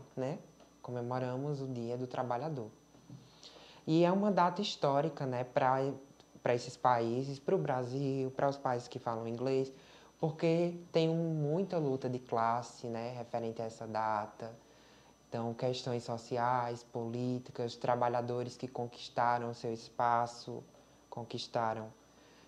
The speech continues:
né, coisas importantes. Então, Labor's Day se refere a dia do trabalho, dia do trabalhador, certo? First of Monday, first Monday, primeiro de setembro.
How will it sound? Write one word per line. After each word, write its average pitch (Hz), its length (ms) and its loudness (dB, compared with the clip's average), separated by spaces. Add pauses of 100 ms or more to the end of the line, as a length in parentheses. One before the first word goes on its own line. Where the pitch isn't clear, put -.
(260)
né, 117 460 -2
coisas 120 340 0
importantes. 120 880 -4 (680)
Então, 123 840 -4
Labor's 131 400 2
Day 139 600 0 (1160)
se - 200 -6
refere 127 640 0
a 123 160 0
dia 120 220 -4
do 123 80 -6
trabalho, 110 580 -4
dia 110 220 -2
do 110 80 -8
trabalhador, 113 680 -6 (180)
certo? - 360 -6 (840)
First 151 460 6 (200)
of 117 220 2
Monday, 113 460 -4 (100)
first 123 300 -2
Monday, 107 440 -8 (720)
primeiro 113 360 0
de 131 100 -4
setembro. 117 580 -6